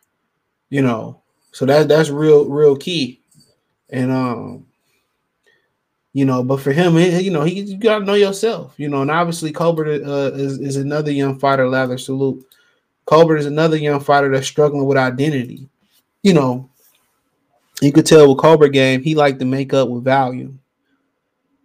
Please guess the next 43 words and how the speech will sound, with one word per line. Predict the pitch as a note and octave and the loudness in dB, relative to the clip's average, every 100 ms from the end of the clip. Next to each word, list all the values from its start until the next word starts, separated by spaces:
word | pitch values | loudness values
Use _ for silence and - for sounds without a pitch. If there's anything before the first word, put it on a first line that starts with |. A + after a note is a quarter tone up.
| _ _ _ | _ _ _
That's | C3 D#3+ | 0 0
the | D3 | 0
difference. | C3+ D#3 B2+ A#2+ | 2 2 0 -6
Colbert | - D#3 E3+ D#3+ | 2 4 6 4
liked | D3 C#3+ | 2 2
to | C#3 | -2
just, | C3 C#3+ C#3 C3 - _ _ _ - | 0 2 2 0 -10 _ _ _ -6
you | D#3+ | -4
know, | B2 A2 B2+ C3 _ _ _ _ _ _ _ _ _ | -2 -6 -10 -18 _ _ _ _ _ _ _ _ _
instead | C3 - D#3+ D#3 | -6 2 4 4
of | C#3 | 2
just, | D3+ C#3+ C#3 | 2 2 0
you | D3 | -4
know, | C3+ | -4
kind | D#3+ D3+ C#3+ | -2 -2 -2
of | C#3 | 0
doing | D3 C#3+ | 0 0
what | C3 | 0
Devin | C#3 C#3+ C3+ | 0 -2 -4
Haney | D3 D3+ D3 | -6 -6 -6
do, | D3 D3 | -6 -6
stay | - C#3+ | -4 -4
on | C#3 | -2
the | C3+ | -6
outside | C3+ C#3 C#3 C#3+ C#3 C#3 C3+ C3+ _ _ _ _ _ _ | -4 -6 -4 -2 -2 -2 -4 -8 _ _ _ _ _ _
and | A#2+ | -16
counter, | - D3+ D3+ D3 C#3 | -6 0 0 0 -2
pick | C3+ C#3+ C#3+ | -4 -6 -4
you | C#3+ | -4
apart, | C3+ D3 C#3+ C#3 C#3 _ _ _ _ _ | -2 0 2 0 -6 _ _ _ _ _
you | D3 C3 | -6 -4
know, | B2 A#2 - | -4 -6 -8
make | A#2 C#3 D3+ | -6 -4 -4
you | D3 | -4
miss | C#3+ D3 D3 | -2 0 0
and | C3 | -4
hit. | B2 D#3+ C3+ _ _ _ | -4 -4 -4 _ _ _
Colbert | - D3+ D#3 C#3+ | 0 2 2 0
liked | C3+ | -2
to | C3+ | -4
close | - C#3 C3+ | -4 -2 -2
the | B2+ | -4
gap | B2 C3+ C3+ B2 | -4 -2 -2 -6